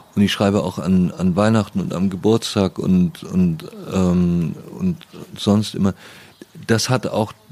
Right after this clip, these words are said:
der Grund ist auch, dass wenn man zwei Wochen lang nicht schreibt und nicht am Schreibtisch sitzt, ähm, dass es dann so viel schwerer fällt, wieder anzufangen und,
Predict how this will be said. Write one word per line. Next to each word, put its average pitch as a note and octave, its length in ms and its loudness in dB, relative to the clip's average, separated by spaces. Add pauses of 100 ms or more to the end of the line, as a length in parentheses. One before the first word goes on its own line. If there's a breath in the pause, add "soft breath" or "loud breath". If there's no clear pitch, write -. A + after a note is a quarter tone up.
(1080)
der A2 160 0
Grund C#3 280 2
ist G2 140 -4
auch, G#2+ 240 0
dass - 220 -4
wenn A2 120 4
man G2+ 280 4 (460 loud breath)
zwei A2+ 260 0
Wochen A2+ 260 0
lang F#2 400 0 (140)
nicht D#3 300 2
schreibt - 420 -6
und F#2+ 120 0
nicht A#2+ 180 0
am D#2+ 120 -2
Schreibtisch D#2 600 -6
sitzt, G2+ 320 -6 (560 loud breath)
ähm, G2 400 2
dass G#2 180 0
es G2+ 120 -6
dann G#2+ 260 0 (180)
so C3+ 240 4
viel A#2 260 -4
schwerer F#2 680 0
fällt, F#2 500 0
wieder F2+ 320 0
anzufangen C#2 840 -4
und, F#2 640 0